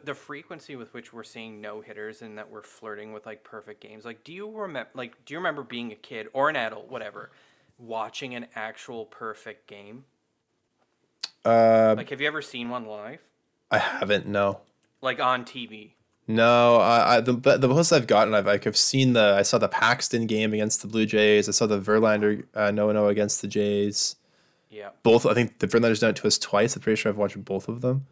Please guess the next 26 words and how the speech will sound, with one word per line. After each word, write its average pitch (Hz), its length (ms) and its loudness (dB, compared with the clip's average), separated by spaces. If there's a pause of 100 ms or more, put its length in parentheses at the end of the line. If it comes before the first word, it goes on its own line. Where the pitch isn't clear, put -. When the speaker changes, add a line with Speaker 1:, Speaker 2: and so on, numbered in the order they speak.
(680)
Speaker 2:
Um, 101 760 2 (440)
but 113 240 4
Speaker 1:
Yeah. 113 140 -8
Speaker 2:
besides 120 580 4
that, 107 180 6
I've 107 140 4
never 113 320 4
watched 107 260 4
a 101 60 -4
full 104 840 0 (880)
no-no 107 340 4
or 101 100 4
perfect 104 300 0
game 101 200 -2
in, 95 200 -4
in 98 180 -4
person. 110 380 0
I 131 40 4
always 107 180 2
try 135 140 4
to 104 80 4
tune 110 320 0
in 107 120 0
when 101 120 -2
they're 95 120 -6
happening, 107 680 -2